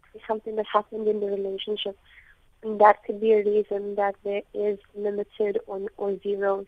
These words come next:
sexual desire. They will have to investigate what the reason for no sexual desire is. It could be medication, a side effect of medication, um, anything, really. They would need to investigate what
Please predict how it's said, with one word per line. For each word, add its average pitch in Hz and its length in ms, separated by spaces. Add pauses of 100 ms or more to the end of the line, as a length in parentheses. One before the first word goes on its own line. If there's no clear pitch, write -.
sexual 202 340
desire. 196 600 (540)
They 226 120
will 240 180
have 220 220
to 220 80
investigate 202 760 (380)
what 214 220
the 240 100
reason 208 500 (120)
for 202 180
no 202 400
sexual - 340
desire 202 460
is. 196 300 (960)
It 214 160
could 226 180
be 226 100
medication, 226 800 (240)
a 220 80
side 214 180
effect 214 300
of - 120
medication, 196 640 (800)
um, 220 300 (100)
anything, 277 380 (200)
really. 208 360 (400)
They 226 120
would 233 160
need 220 260 (220)
to 208 400
investigate 208 720 (120)
what 214 140